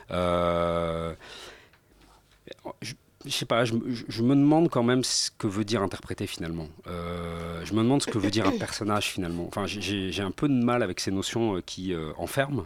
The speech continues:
j'ai l'impression, qui, euh, responsabilisent, euh,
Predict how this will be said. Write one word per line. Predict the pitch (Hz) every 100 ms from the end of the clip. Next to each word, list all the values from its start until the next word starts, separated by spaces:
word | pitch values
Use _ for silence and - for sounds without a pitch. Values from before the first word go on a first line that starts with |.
| 95
j'ai | 107
l'impression, | 87 - - 117 123 - - - - -
qui, | - 101
euh, | 95 87 85 82 82 82 80 80 78 82 85 87 85
responsabilisent, | 107 - - 95 95 104 95
euh, | 85 82